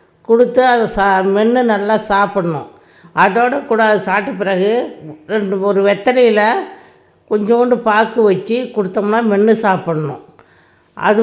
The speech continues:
அஹ், சாப்பிட்டா யூரியன், அஹ், ப-, சரியாகும். அதே போல் இளநீல வெந்தயம் போட்டு அதை ஒரு பத்து நிமிஷம் ஊறட்டுன்னு அந்த இளநியும் குடிக்கணும், வெந்தயத்தையும் குடிக்கணும்.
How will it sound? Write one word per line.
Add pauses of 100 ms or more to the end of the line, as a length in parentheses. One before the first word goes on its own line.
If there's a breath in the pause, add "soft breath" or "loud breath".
(120)
அஹ்,
சாப்பிட்டா (100)
யூரியன்,
அஹ்,
ப-, (100)
சரியாகும். (400 soft breath)
அதே
போல் (140)
இளநீல (100)
வெந்தயம்
போட்டு (680 loud breath)
அதை
ஒரு
பத்து
நிமிஷம்
ஊறட்டுன்னு (540 loud breath)
அந்த (140)
இளநியும்
குடிக்கணும்,
வெந்தயத்தையும்
குடிக்கணும்.